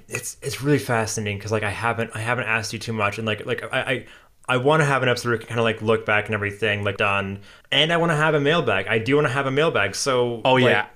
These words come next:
Speaker 2: absolutely, real bad.
Speaker 1: And because we do wanna have a mailbag episode, so we can kind of, like, look back at, at both, like, Rebels as a whole and kind of pick our brains about that, and just
Speaker 2: Yes.
Speaker 1: if you have questions for, for, for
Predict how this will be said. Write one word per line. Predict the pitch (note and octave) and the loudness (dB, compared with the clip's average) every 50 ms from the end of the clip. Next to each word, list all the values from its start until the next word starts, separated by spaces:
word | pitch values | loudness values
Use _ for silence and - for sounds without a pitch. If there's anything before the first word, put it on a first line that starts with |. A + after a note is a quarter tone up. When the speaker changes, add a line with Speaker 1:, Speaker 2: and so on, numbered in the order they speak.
| - - - - - | -20 -20 -12 -4 -4
Speaker 2:
absolutely, | A2+ G#2+ - - - A2 G2 - G#2 G2 E2 - | -4 -2 -2 -2 -2 0 0 0 -2 -4 -4 -8
real | G2+ F#2+ G#2+ A#2+ B2 A#2 | -10 -2 0 2 4 4
bad. | G#2+ A2 G2+ G2+ G2+ G2+ G2+ G2 - - - - - - - D3 | 4 4 2 2 0 0 -2 -6 -10 -16 -18 -20 -16 -6 -2 0
Speaker 1:
And | D3+ D3+ C3+ | 2 2 2
because | C#3 D#3+ D#3+ - E3+ E3+ D3 | 2 0 0 2 0 0 2
we | E3 D#3 | 2 0
do | A#2 - D3+ E3 D#3+ | 0 0 -2 0 0
wanna | E3 E3+ C#3+ | 2 0 0
have | C3 C#3 C#3+ C3 | 0 -2 -4 -2
a | C3+ | 0
mailbag | C3 B2 B2 A#2 B2+ A#2+ A2+ | 0 0 2 2 2 2 2
episode, | A2+ A2 - - - A#2+ A2 G#2+ G#2+ | 0 -2 -2 -4 0 0 0 0 0
so | - A2 | -2 -4
we | A2 | -4
can | - - | -6 -6
kind | G#2+ A2+ A#2+ | -4 -2 0
of, | A#2 | 2
like, | A2+ G#2+ G#2+ A2 | 0 0 -2 -2
look | - B2+ A2+ B2+ B2+ B2 - - | -6 -2 2 2 2 2 2 2
back | A#2 A2 G#2+ G#2+ - | 0 0 0 0 0
at, | G#2 G2+ G#2+ - | -2 -2 0 0
at | A2+ G#2+ G#2+ - A2 A2 | -2 -2 -2 -4 -12 -4
both, | A2 A2 G#2 G#2+ | -4 -4 -2 -2
like, | G#2 - | -8 -8
Rebels | - A#2+ G#2+ B2+ B2+ B2 A#2+ A2+ | -8 -4 0 0 4 4 4 4
as | G#2+ A#2 | 4 0
a | A2 | -2
whole | G2 - - A#2+ A#2+ | -2 2 2 4 4
and | A#2 A2 | 4 2
kind | - A2+ A2 | 0 -4 -4
of | - | -2
pick | - A#2 - | -2 0 2
our | B2 A#2 | 2 4
brains | G2+ A#2 A2+ A2 G#2 | 4 4 2 2 2
about | G2+ A2 G#2 - - | 0 -2 -2 0 0
that, | G#2 G#2 - - | -2 -2 -2 -2
and | B2 A#2+ A#2 A#2 A2 - | 0 0 0 0 0 0
just | A#2 F#3+ | 2 2
Speaker 2:
Yes. | F3 - - C3+ | 2 0 -2 -4
Speaker 1:
if | A#2+ - | -4 0
you | C3+ C#3 | 2 2
have | B2+ G#2 - | 2 2 2
questions | - B2 A2+ - - A#2 A2 | 0 0 0 0 -2 -6 -6
for, | - - - A#2 A2 G#2+ - - | -6 -2 2 2 2 2 0 -6
for, | - - - A2+ G#2 G2+ - | -14 -6 -2 -2 -2 -2 -4
for | - - | -8 -14